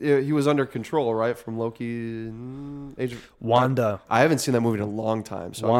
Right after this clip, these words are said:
Speaker 1: have
Speaker 2: Wanda
Speaker 1: to
Speaker 2: controls his mind.
Speaker 1: Wanda controls him. And then we see True Strength Hulk. I'm excited to see that again on our watch through.
Speaker 2: Yeah.
Speaker 1: Um, but we need more of that. I think
Speaker 2: Yes.
Speaker 1: that, I think that in the future M C U, even if it's not Hulk doing that, we need a Hulk equivalent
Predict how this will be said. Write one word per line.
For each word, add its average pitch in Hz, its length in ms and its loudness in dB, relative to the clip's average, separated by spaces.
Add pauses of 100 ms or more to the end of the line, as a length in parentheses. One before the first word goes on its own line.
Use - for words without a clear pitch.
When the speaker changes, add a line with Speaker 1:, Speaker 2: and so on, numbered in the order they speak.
Speaker 1:
have 123 100 0
Speaker 2:
Wanda 107 260 0
Speaker 1:
to - 80 -20
Speaker 2:
controls 107 560 -6
his 98 120 -12
mind. 98 240 -2
Speaker 1:
Wanda 131 200 2
controls 113 440 -2
him. 104 140 -4
And 117 160 0
then 127 100 6
we 135 100 4
see 123 380 0
True 120 220 -4
Strength 120 380 -2
Hulk. 117 260 2
I'm 113 100 -2
excited 117 380 -2
to 110 40 -10
see - 160 -2
that 117 140 2
again 110 300 -2
on 107 100 -2
our 110 120 -2
watch 110 320 -6
through. 110 260 -6 (560)
Speaker 2:
Yeah. 113 200 4
Speaker 1:
Um, 101 280 -4
but 143 260 0
we 160 160 6
need 170 220 4
more 139 220 6
of 107 100 -2
that. - 260 -10
I 123 120 2
think 151 240 0
Speaker 2:
Yes. 120 400 2 (180)
Speaker 1:
that, 120 60 0
I - 20 2
think 147 220 0
that 143 120 2
in 135 80 2
the 120 80 0
future 139 340 -2
M 127 120 2
C 127 220 -4
U, 120 240 0 (340)
even 226 180 6
if 240 80 2
it's 208 140 -2
not 170 320 2
Hulk - 500 0
doing 185 220 4
that, 202 240 2
we 139 100 2
need 156 160 4
a 147 60 4
Hulk 165 260 0
equivalent 131 720 2